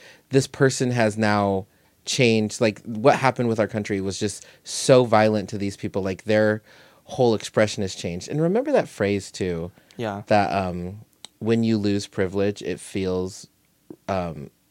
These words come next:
Speaker 1: it hurts you.
Speaker 2: Yeah.
Speaker 1: And you fight back against when you're losing your privilege.
Speaker 2: Yeah.
Speaker 1: It's
Speaker 2: Yeah.
Speaker 1: kinda how I feel about it.
Speaker 2: I mean, and I think that we also just need to reiterate what people have been saying about the difference between this and the, and the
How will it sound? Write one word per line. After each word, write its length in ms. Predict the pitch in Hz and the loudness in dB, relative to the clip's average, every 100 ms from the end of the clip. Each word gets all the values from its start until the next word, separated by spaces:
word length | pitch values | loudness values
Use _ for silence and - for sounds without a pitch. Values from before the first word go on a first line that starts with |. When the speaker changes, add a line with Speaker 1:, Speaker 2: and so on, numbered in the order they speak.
| _ | _
Speaker 1:
it 120 | 101 107 | -10 -8
hurts 340 | 101 - - | -8 -8 -4
you. 260 | 127 143 151 - | -2 -2 -6 -8
Speaker 2:
Yeah. 240 | 120 107 104 | -6 -4 -2
Speaker 1:
And 140 | 104 101 | -2 -2
you 60 | |
fight 300 | - 101 - | -2 -2 -2
back 260 | 95 92 - | -4 -4 -4
against 560 | 95 95 95 - - - | -4 -6 -8 -14 -20 -10
when 160 | 98 | -6
you're 140 | 92 90 | -6 -6
losing 320 | 87 87 95 | -6 -6 -6
your 120 | 98 | -6
privilege. 540 | 104 104 117 117 - - | -4 -2 -2 -2 -4 -12
Speaker 2:
Yeah. 280 | 123 101 95 _ _ _ _ _ - | -8 -8 -8 _ _ _ _ _ -12
Speaker 1:
It's 140 | 101 | -10
Speaker 2:
Yeah. 40 | - | -4
Speaker 1:
kinda 160 | 107 | -4
how 120 | 98 90 | -4 -6
I 100 | 85 | -6
feel 220 | - 78 | -8 -10
about 220 | 62 58 | -10 -14
it. 120 | - - _ _ _ _ _ | -16 -20 _ _ _ _ _
Speaker 2:
I 80 | 143 | 0
mean, 240 | 143 143 | 2 0
and 420 | 123 - 147 117 - | -4 -4 -4 -4 -2
I 120 | 147 | -2
think 280 | 139 165 151 | 2 0 2
that 120 | 147 127 | 0 2
we 100 | 123 | 2
also 240 | 120 120 | 2 0
just 200 | 110 - | -4 -4
need 140 | 110 104 | -6 -6
to 120 | 107 | -6
reiterate 760 | 107 104 107 104 107 107 - _ _ - - | -4 -2 -2 -4 -4 -6 -12 _ _ -20 -12
what 420 | 107 110 107 - | -4 -2 -4 -6
people 220 | 117 107 107 | -12 -8 -8
have 80 | |
been 140 | 107 104 | -8 -8
saying 260 | 107 101 | -8 -8
about 400 | 101 104 101 101 - | -8 -6 -6 -8 -12
the 100 | 110 | -12
difference 340 | 113 104 104 92 | -10 -10 -12 -14
between 340 | - - 104 | -16 -14 -10
this 240 | 104 98 104 | -10 -12 -12
and 160 | 104 | -12
the, 200 | 101 98 - | -12 -14 -16
and 280 | 107 101 98 | -14 -14 -14
the 360 | 101 101 101 | -12 -10 -12